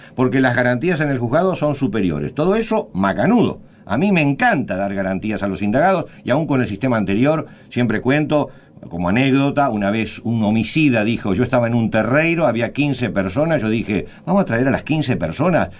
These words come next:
propus-, po-, pospusimos la audiencia, el otro día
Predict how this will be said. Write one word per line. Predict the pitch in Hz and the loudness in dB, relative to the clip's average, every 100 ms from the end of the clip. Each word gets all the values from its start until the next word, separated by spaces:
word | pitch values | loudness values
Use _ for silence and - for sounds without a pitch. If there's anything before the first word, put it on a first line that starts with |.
| - - | -14 -4
propus-, | 113 113 127 - | -2 0 -2 -2
po-, | 120 113 | -2 -2
pospusimos | 147 127 131 123 202 202 | 0 0 0 2 2 2
la | 135 | 2
audiencia, | 120 180 143 | 2 0 0
el | 143 | -2
otro | 143 139 | 0 0
día | 156 175 | 0 0